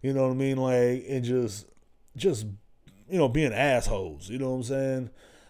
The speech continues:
All right, boy, what do you want to drink? You know, and that was the most important part. You gotta have something to fucking drink,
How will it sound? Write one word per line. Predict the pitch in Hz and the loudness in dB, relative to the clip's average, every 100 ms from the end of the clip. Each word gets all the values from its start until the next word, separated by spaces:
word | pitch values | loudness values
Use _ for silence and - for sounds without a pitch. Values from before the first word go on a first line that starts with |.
| _ - | _ 4
All | 151 160 | 6 8
right, | |
boy, | 139 151 151 | 8 8 8
what | 151 | 6
do | 160 | 2
you | 160 | -2
want | 160 120 | -4 -6
to | 127 | 0
drink? | 160 147 139 - | 2 2 0 -10
You | 127 | -10
know, | 127 127 | -8 -6
and | 123 104 - - - - | -8 -12 -18 -20 -20 -8
that | 117 | -6
was | 120 | -6
the | 107 | 2
most | 156 156 | 2 2
important | 131 160 151 135 | 2 4 4 4
part. | 156 | 4
You | 139 | 4
gotta | 143 143 | 4 6
have | 196 | 6
something | 151 139 | 4 0
to | 117 | -2
fucking | - 160 151 123 | 2 2 0 2
drink, | 147 131 | 2 2